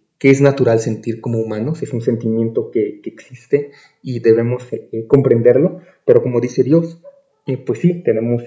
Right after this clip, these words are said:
que, que, eh, pues quizás no eliminar ese sentimiento, porque no ser-, ya no seríamos humanos si lo elimináramos, pero sí deberíamos, eh, pues, protegernos de ese sentimiento, saber que existe, eh, quizás,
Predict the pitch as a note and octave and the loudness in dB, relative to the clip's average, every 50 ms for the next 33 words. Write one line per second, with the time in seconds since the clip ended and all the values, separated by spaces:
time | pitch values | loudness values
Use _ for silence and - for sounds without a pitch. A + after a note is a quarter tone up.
0 | - - B2 A2 G#2+ G#2+ G#2 G2+ G2+ G#2 A#2+ - _ _ _ _ _ _ _ _ | -2 2 2 4 4 2 0 -2 -6 -10 -14 -18 _ _ _ _ _ _ _ _
1 | _ _ _ _ _ _ _ _ _ G#2+ G#2 G#2+ B2+ C#3+ - - D3 C3+ - - | _ _ _ _ _ _ _ _ _ -2 2 2 2 2 2 0 0 0 0 -2
2 | - D#3 - - - G#3+ A3 A3 G#3 D#3+ D#3 D#3+ F#3+ A#3 A#3+ A3 F3+ C3+ A#2 A#2 | -8 -10 -6 2 2 2 2 4 2 2 4 6 6 6 6 4 2 0 -2 -4
3 | C#3 E3+ F3+ D#3+ D#3 - A#2+ A#2 A2+ - A#2 A2+ B2+ C3 C3+ C3 F3 E3 - - | -4 -6 -4 -4 -4 -4 -6 -6 -6 -6 -6 -6 -6 -6 -6 -6 -8 -8 -8 -10
4 | - - A2+ A#2 C#3 C#3 - B2 - - C3 B2+ A#2 B2 C3+ B2+ A#2+ A2+ A#2 A#2+ | -8 -6 -4 -2 -2 -2 0 -2 -2 -2 -2 0 0 2 2 0 0 0 -2 -2
5 | B2+ C3 B2 - A2+ G#2+ - A#2 C3+ D3+ D3+ - C#3 B2 A#2 A#2 A#2 A2+ A2+ A2+ | -2 -4 -8 -8 -8 -6 -4 -4 -4 -6 -6 -8 -8 -6 -4 -4 -4 -6 -6 -4
6 | A#2 A#2+ A#2+ A#2+ C#3 F3+ A3 - - _ _ _ _ _ _ _ _ _ _ _ | -2 -2 -2 -2 -4 -6 -8 -10 -16 _ _ _ _ _ _ _ _ _ _ _
7 | - G#3 F#3+ G3 G3 - - - _ _ _ _ - D3+ C#3 C#3+ C#3+ C3+ B2 B2 | 6 6 6 6 2 -4 -12 -20 _ _ _ _ -4 2 6 6 8 8 6 4
8 | B2 B2+ C3 B2+ B2+ - - _ C#3 B2+ A2+ A2+ A2 A2+ - - - _ _ _ | 0 0 0 -2 -2 -4 -10 _ -10 -10 -8 -8 -10 -12 -12 -14 -20 _ _ _
9 | _ _ _ _ _ _ _ B2+ A#2 G#2+ G#2+ - - - _ _ _ _ _ _ | _ _ _ _ _ _ _ 0 2 2 2 0 -4 -10 _ _ _ _ _ _
10 | - C3 B2 - A#2 A2 - B2+ A#2 A#2 A#2 A2+ A2 A#2+ A2+ A2+ C3+ A#2+ - A#2 | 0 0 2 2 2 0 2 0 0 0 -2 -4 -2 -2 -2 -2 -4 -6 -6 -6
11 | A2+ A2+ - A#2 A2+ A2+ A2+ A2 - - G#2+ - - _ _ _ - A#2+ A#2 B2 | -6 -6 -6 -6 -4 -4 -4 -4 -6 -10 -10 -10 -12 _ _ _ -4 0 2 2
12 | A#2+ - B2 - - - E3+ - - - E3 E3+ E3 E3 - - _ _ _ - | 0 0 -4 -6 -4 -6 -6 -6 -4 -4 -4 -4 -4 -6 -10 -18 _ _ _ -12
13 | B2+ A#2+ A#2 - - B2+ - - D#3 F3+ F3+ - - _ _ | -12 -12 -12 -12 -18 -6 -2 0 0 0 -2 -6 -12 _ _